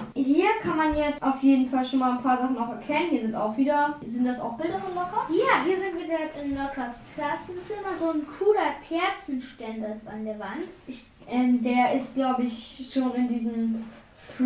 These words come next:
Speaker 1: Princess-Sets erhalten. Und dann sind hier noch eigentlich
Speaker 2: Unsere Favoriten.
Speaker 1: Ja, genau. Also meine, auf jeden Fall meine Favoriten in diesem Set.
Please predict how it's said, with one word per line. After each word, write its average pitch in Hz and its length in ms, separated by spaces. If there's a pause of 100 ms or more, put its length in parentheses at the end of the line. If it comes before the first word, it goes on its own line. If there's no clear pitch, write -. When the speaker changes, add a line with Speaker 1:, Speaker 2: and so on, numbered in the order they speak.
(300)
Speaker 1:
Princess-Sets 330 1040
erhalten. 294 480 (680)
Und 285 420
dann 277 260
sind 349 160
hier 339 160
noch 349 280 (360)
eigentlich 233 240
Speaker 2:
Unsere - 180
Favoriten. 277 840
Speaker 1:
Ja, 233 140
genau. 226 240
Also 226 240
meine, 240 600
auf 220 100
jeden 240 220
Fall 220 160
meine 220 220
Favoriten 220 520
in 214 60
diesem 220 240
Set. 254 220